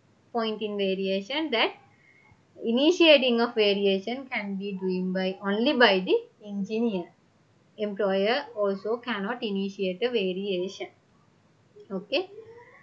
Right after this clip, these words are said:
and, uh, this power, this authority has been given to the engineer under subclause three point three, instructions of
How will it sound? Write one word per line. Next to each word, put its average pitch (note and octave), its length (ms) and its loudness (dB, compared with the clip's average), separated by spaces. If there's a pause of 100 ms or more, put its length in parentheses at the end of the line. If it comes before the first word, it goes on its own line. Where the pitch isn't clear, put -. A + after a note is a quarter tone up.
(100)
and, A3+ 320 4
uh, F#3+ 720 4 (600)
this C4 260 -2
power, G#3+ 640 2
this G#3 220 -6
authority C4+ 580 2
has A#3 240 -4
been A3 260 -8
given G#3 320 -6
to G#3+ 80 -6
the G#3 180 -6
engineer G3+ 480 -6
under G3 200 -6
subclause F#3+ 640 -8 (180)
three G3 160 -6 (100)
point F#3+ 360 -6 (320)
three, C4+ 260 0 (460)
instructions G3 720 -6
of F#3+ 100 -8